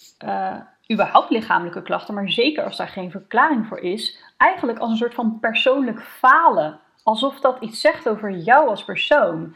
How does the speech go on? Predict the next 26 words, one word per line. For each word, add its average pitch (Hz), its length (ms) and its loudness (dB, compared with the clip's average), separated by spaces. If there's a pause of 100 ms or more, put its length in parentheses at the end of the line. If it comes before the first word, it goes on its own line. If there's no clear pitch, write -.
Hè, - 100 -2
dat 226 180 -2
jij 247 280 2
dus 226 260 -8
blijkbaar 208 500 2
niet, 240 500 -2 (460)
ja, 170 340 0
i-, 196 140 -6
dat 208 220 0
niet 220 400 0
kan. 208 280 2
Dat 170 140 -6
jij 196 260 0
dus - 380 -10
als - 240 -8
persoon 226 340 -2
mislukt 220 400 -2
bent 160 220 -8
of 170 100 -14
dat, 185 200 -8
dat 190 180 -6
jij 202 200 0
als 196 180 -8
persoon 214 600 -2 (260)
tekortschiet. - 840 -4 (840)
Ehm, 190 480 -8